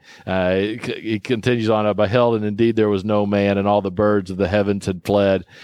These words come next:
You know, so kind of God recognizing, you know, uh, back to whenever he created, um, and, and now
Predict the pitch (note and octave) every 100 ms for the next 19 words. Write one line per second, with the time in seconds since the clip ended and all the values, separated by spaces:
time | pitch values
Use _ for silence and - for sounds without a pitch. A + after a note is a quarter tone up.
0 | - A2+ A2 G#2 A2+ A2+ B2 A#2 C3 A#2+
1 | G#2 _ - - C#3 D3 - B2+ C3 C3
2 | B2+ A#2+ C3+ C3 B2+ B2+ B2+ B2 B2 B2+
3 | C#3+ B2 A#2 A2 _ _ - B2 B2 A#2
4 | A2+ - _ _ _ C#3 B2 C#3 C3+ -
5 | C3+ B2+ C3 C3 B2+ B2 C3+ - B2 -
6 | C3+ B2 B2 C3 F2+ F2 - _ - -
7 | G#2 G2+ G2+ G#2+ A2+ G#2+ G#2 G#2+ A2+ A2
8 | A2+ A#2+ A#2+ A2+ G2+